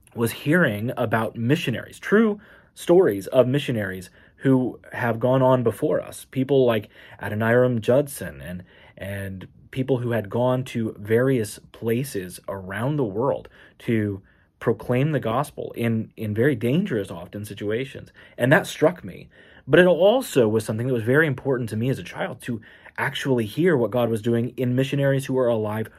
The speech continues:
right now. What does that actually look like? And so that this is not just some kind of ancient history. This is something that is present. It's not just William Carey. It, it is Jesse and Jerry V Shrek. And so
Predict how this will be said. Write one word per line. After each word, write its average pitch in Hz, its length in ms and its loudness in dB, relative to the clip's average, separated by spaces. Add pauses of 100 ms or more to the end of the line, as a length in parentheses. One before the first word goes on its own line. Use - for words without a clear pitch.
(180)
right 113 300 -2
now. 127 440 -2
What 139 360 0
does 131 180 0
that 131 340 0
actually 135 580 -2
look 123 280 -4
like? - 280 -12 (400)
And 127 220 2
so 147 120 6
that 131 160 2
this 165 180 4
is 151 100 -2
not 151 340 2
just 123 260 0
some 135 140 -2
kind 123 260 -2
of 110 80 -4 (120)
ancient 127 360 -4
history. 107 600 -10
This 214 180 0
is 135 120 -4
something 104 280 -4
that 95 140 -10
is 78 160 -16 (360)
present. 156 720 0
It's - 180 -8
not 170 200 2
just 135 260 2 (380)
William 123 560 4
Carey. 101 580 -2
It, 117 140 -4
it 123 200 4
is 117 320 0 (720)
Jesse 123 340 2
and 117 100 0
Jerry 117 220 2
V 107 60 -2
Shrek. - 600 -8
And 110 220 -4
so 117 280 4